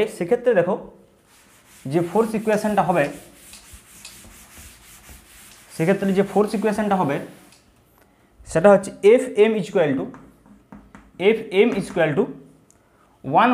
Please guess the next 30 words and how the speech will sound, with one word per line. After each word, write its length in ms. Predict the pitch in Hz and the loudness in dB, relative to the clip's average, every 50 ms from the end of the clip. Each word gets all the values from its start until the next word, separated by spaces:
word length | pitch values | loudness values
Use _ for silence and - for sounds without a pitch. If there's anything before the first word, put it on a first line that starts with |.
| 208 175 | 6 6
by 100 | 165 185 233 254 - - - - - - - - _ _ _ _ _ _ _ - - - - _ _ _ _ _ _ _ - - - - - - - | 6 6 4 -2 -8 -12 -16 -20 -20 -20 -20 -20 _ _ _ _ _ _ _ -20 -20 -20 -20 _ _ _ _ _ _ _ -20 -20 -20 -20 -20 -14 -2
four 180 | - 208 247 254 247 - | 2 2 2 2 2 2
pi 100 | 233 226 208 196 | 2 2 2 2
epsilon, 360 | - - - 175 147 151 - 147 - - - - - - _ _ _ _ _ _ _ _ _ _ - 156 190 | 0 -2 -2 0 0 0 0 -2 -6 -12 -20 -20 -20 -20 _ _ _ _ _ _ _ _ _ _ 4 4 4
one 100 | 214 220 214 | 4 4 4
by 80 | 220 208 208 - | 2 2 2 2
four 120 | 208 208 208 | 0 0 2
pi 60 | 226 220 202 | 2 0 2
epsilon, 240 | - 208 180 175 151 - - | 2 0 -2 -2 -4 0 4
কে 60 | 208 214 | 4 4
epsilon 220 | 208 214 208 208 202 | 4 2 -2 -2 0
জায়গায় 180 | 196 202 196 190 | 2 2 2 0
লিখছি 140 | 196 196 202 - 156 | 0 -2 -4 -6 -8
epsilon, 280 | - - - 113 117 - - - - _ _ - 147 | -10 -10 -12 -12 -12 -14 -18 -20 -20 _ _ -8 -6
into 140 | 165 170 190 156 156 | -4 -2 0 2 2
mod 160 | 175 202 208 196 - | 4 2 2 0 -2
কিউ 100 | 180 170 | -2 0
ওয়ান 100 | 175 175 - - | 0 -2 -2 -2
কিউ 80 | 160 151 | -2 -2
two 40 | 170 170 | 0 0
by 60 | 170 170 - | 2 2 0
আর 60 | 123 117 | 0 -4
স্কয়ার, 200 | - - - - - - - - - - - - - _ _ _ _ _ _ - - - _ _ _ - 151 | -10 -14 -16 -18 -18 -20 -20 -20 -20 -20 -20 -20 -20 _ _ _ _ _ _ -20 -20 -20 _ _ _ -10 -6
into 140 | 151 170 160 156 | -2 -2 2 2
mod 140 | 170 190 202 196 - | 2 2 2 0 0
কিউ 100 | 175 170 | 0 0
ওয়ান 100 | 170 170 170 | 0 0 -2
কিউ 100 | 165 151 143 | -4 -4 -4
two 60 | 160 170 | -4 -6
by 60 | 202 | -4